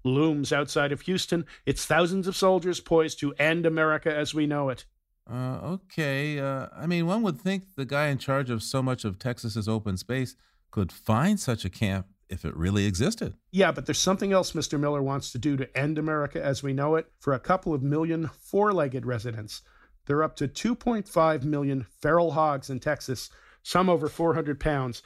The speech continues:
Speaker 1: and they're making a mess of crop and pasture land,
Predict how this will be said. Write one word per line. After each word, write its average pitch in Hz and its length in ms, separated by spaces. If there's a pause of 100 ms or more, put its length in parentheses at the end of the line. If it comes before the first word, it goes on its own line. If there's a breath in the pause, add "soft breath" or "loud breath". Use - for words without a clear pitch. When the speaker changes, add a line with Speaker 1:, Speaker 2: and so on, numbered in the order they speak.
(220 loud breath)
Speaker 1:
and 156 140
they're 156 100
making 185 300
a 147 80
mess 160 340
of 139 100
crop 175 340
and 175 100
pasture 190 420
land, 131 320